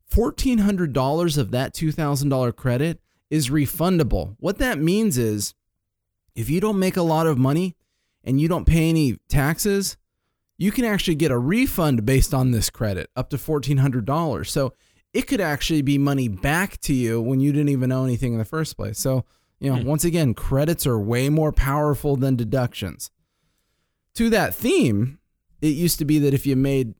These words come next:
Speaker 1: any decent amount of money, you'd get phased out pretty quickly of those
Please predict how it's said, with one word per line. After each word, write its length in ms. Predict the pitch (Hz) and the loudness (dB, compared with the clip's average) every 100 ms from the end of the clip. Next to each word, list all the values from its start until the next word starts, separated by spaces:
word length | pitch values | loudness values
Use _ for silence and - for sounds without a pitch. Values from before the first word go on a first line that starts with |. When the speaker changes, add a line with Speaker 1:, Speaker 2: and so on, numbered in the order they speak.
| _ | _
Speaker 1:
any 300 | 175 208 185 | -2 0 0
decent 400 | 135 147 139 135 | 2 2 2 0
amount 280 | 127 120 120 | 2 0 0
of 120 | 101 | 0
money, 440 | 113 113 104 143 - - - _ _ _ _ _ _ _ _ _ _ _ | 0 0 0 -2 -6 -14 -20 _ _ _ _ _ _ _ _ _ _ _
you'd 240 | 131 170 | -2 0
get 160 | 151 135 | 0 -2
phased 360 | - 160 151 156 | 0 2 4 2
out 200 | 135 - | 2 4
pretty 280 | 160 135 | 4 4
quickly 640 | 117 - 214 214 175 131 104 | 0 2 0 2 0 0 -2
of 240 | 113 110 107 | -4 -2 0
those 360 | 110 104 92 | 0 0 -4